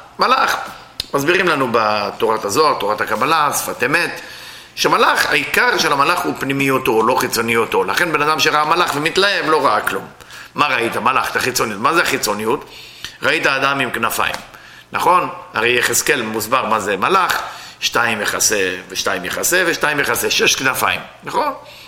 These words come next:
אבל הנקודה היא שזה החיצוניות, זה רק משהו מתלבש, מלאך יכול להופיע בתור יונה, גם כן, יונות שעפות מעליך, יכול להיות מלאך גם כן, מסר, מסר. אבל מלאך עצמו, העיקר שלו, הפנימיות שלו. מה זה הפנימיות שלו?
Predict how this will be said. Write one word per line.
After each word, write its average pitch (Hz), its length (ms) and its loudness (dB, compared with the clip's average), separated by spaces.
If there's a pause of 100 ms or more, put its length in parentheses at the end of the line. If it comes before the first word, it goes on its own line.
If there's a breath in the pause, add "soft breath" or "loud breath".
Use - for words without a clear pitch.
(300 loud breath)
אבל 165 220 2
הנקודה 202 340 0
היא 359 120 2
שזה 131 280 2
החיצוניות, 180 640 0
זה 120 80 -2
רק 180 200 2 (100)
משהו 175 280 2
מתלבש, 147 500 0
מלאך 123 260 2
יכול 127 180 -2
להופיע 127 320 0
בתור 120 280 -2
יונה, 131 420 0 (460 loud breath)
גם 110 140 0
כן, 98 240 -4
יונות 107 560 -2
שעפות - 360 -2
מעליך, 104 320 -4
יכול 143 220 -2
להיות 156 200 0
מלאך 196 300 -4
גם 302 140 -2
כן, - 160 -4
מסר, 220 360 0 (240)
מסר. 160 480 0 (1200)
אבל 120 160 0
מלאך 135 300 2
עצמו, 170 360 4
העיקר 120 440 2
שלו, 127 200 2
הפנימיות 120 460 -2
שלו. 80 200 -4 (420 loud breath)
מה 160 120 2
זה 160 80 2
הפנימיות 135 400 0
שלו? 240 340 4